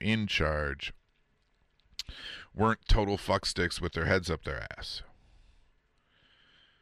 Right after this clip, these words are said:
And then members of our group started to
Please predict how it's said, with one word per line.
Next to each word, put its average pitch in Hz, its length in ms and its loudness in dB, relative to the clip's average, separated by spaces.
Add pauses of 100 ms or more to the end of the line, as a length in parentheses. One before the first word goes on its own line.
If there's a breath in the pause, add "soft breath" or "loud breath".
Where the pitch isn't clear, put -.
(580 soft breath)
And 104 100 -4
then 131 440 2
members 113 340 4
of 101 140 2
our 98 160 4
group 123 340 2 (960 loud breath)
started 90 680 2
to 85 720 -2